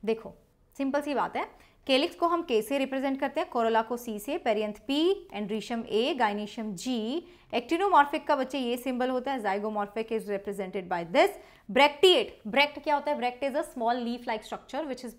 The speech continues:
present in some flowers। कुछ फ्लावर्स के नीचे आपको एक लीफ के जैसा स्ट्रक्चर दिखता है,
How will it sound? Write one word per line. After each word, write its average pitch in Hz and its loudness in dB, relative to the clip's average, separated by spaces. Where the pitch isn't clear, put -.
present 233 -2
in 427 -2
some 359 8
flowers। 165 2
कुछ 359 -2
फ्लावर्स 254 0
के 339 -4
नीचे 254 -4
आपको 214 -6
एक 277 -8
लीफ 285 -6
के 285 -8
जैसा 233 -8
स्ट्रक्चर 220 -8
दिखता 202 -4
है, - 0